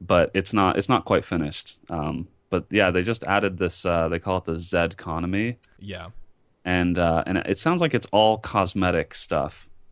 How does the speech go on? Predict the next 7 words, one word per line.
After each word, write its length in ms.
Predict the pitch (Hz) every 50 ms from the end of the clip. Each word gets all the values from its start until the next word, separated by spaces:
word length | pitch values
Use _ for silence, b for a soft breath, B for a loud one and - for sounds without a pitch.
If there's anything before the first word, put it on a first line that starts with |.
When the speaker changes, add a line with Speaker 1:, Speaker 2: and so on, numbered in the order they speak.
| - - -
Speaker 1:
uh, 240 | 82 82 80 71
which 380 | 64 80 90 90 85 - - -
is, 600 | - 90 85 82 82 82 82 80 - - - - -
which 200 | 104 107 101 -
is 140 | 107 92 98
good. 380 | - 92 80 76 73 82 92 - b b b b b b b b b b b _ -
Um, 520 | 90 87 82 82 80 78 78 78 76 -